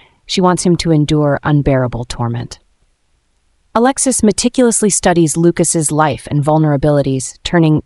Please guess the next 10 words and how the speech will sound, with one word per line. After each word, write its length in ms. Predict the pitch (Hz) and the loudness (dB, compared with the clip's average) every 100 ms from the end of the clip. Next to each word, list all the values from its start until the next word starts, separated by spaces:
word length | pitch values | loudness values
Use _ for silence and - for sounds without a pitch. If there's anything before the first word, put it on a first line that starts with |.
| _ | _
each 260 | 190 - - | -2 -2 -4
tiny 360 | - 185 190 | 0 2 2
detail 500 | 165 156 - 147 131 | 2 -2 0 -2 0
into 180 | 127 135 | -2 -4
part 340 | - 165 156 - | -4 -2 -2 -6
of 100 | - | -6
her 140 | 139 | -4
ruthless 500 | 139 151 - 139 - | -2 -4 -2 -6 -4
revenge 420 | 139 127 117 - - | -4 -2 -2 -4 -6
plot. 260 | 120 107 | -8 -8